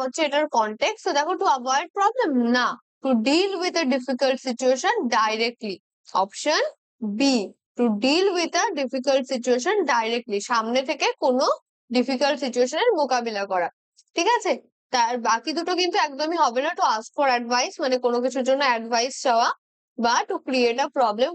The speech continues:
কোনো কিছুর জন্য অসুবিধা বা প্রবলেম সৃষ্টি করা। তারপরে কি আছে? লাস্ট কোশ্চেন এই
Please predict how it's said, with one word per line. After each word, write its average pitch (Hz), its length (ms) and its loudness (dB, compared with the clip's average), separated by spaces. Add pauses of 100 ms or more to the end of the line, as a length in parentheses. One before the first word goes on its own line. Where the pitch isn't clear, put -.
কোনো 247 200 0
কিছুর 240 220 0
জন্য 262 140 2 (140)
অসুবিধা 254 440 -2
বা 359 80 2 (100)
প্রবলেম 240 340 0 (120)
সৃষ্টি 240 360 -2
করা। 180 180 2 (680)
তারপরে 330 380 -2
কি 392 140 -2
আছে? 392 120 -2 (140)
লাস্ট 320 260 -2 (100)
কোশ্চেন 330 420 0
এই 311 60 2